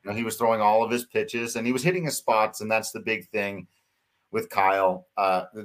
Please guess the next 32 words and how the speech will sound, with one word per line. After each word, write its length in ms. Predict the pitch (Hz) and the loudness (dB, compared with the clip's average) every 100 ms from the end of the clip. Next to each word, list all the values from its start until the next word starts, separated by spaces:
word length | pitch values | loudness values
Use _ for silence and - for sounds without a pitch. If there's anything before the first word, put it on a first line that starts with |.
| 92 | -12
the 80 | |
command 420 | 117 120 113 117 104 | -8 -2 0 0 0
has 300 | 110 107 - | 2 2 0
to 100 | 98 | -8
be 120 | 107 | -4
there 240 | 95 95 | 0 0
because 240 | 95 92 90 | 0 -6 -10
he 80 | 90 | -2
doesn't 240 | 104 - | -2 -2
have 300 | 101 101 95 | -2 0 0
the 100 | 95 | -2
overpowering 720 | 92 85 92 90 87 90 92 | -4 -4 -6 -4 -2 -2 -4
stuff. 280 | 90 87 87 - | -4 -4 -4 -4
The 100 | 95 | -8
only 180 | 95 | -8
person 400 | 95 101 95 95 | -4 -4 -4 -6
that 180 | 92 82 | -8 -10
you 100 | 87 | -6
could 220 | 98 92 - _ _ _ _ _ - | -2 -2 -6 _ _ _ _ _ -6
maybe 380 | 113 117 107 110 | 0 2 2 2
make 260 | 110 107 | 2 0
an 80 | 110 | 0
argument 460 | 95 101 101 107 104 | 2 2 0 -2 0
has 260 | 104 110 | 0 2
had 220 | 107 98 90 | 2 0 0
multiple 580 | 95 92 92 85 92 87 | -2 -2 -4 -4 -4 -2
dominant 480 | 95 90 92 90 - | -2 0 -2 -6 -8
seasons 500 | 90 87 87 85 87 | -10 -8 -8 -8 -10
in 100 | 85 | -6
Colorado 440 | 87 82 87 85 | -2 0 0 0
Rockies 420 | 85 85 82 82 | -2 -2 -6 -10
history, 560 | 90 82 - 82 82 | -10 -10 -8 -6 -4